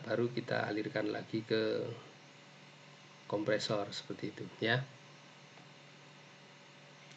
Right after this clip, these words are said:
Nah, ini juga perlu kontrol strategi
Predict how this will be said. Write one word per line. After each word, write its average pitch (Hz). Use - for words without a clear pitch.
Nah, 143
ini 165
juga 139
perlu 135
kontrol 123
strategi 113